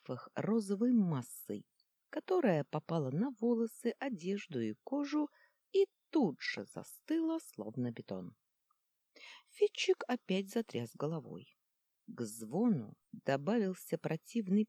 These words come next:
писк, словно в барабанной перепонке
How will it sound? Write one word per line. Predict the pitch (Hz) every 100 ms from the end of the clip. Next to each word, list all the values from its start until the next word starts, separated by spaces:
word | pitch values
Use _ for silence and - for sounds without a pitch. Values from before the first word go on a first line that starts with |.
| _
писк, | 190 - - - - _ _ _ _
словно | - 143 131 123 131
в | 120
барабанной | 107 135 165 160 147 110 104
перепонке | - 131 175 - 349 330 - -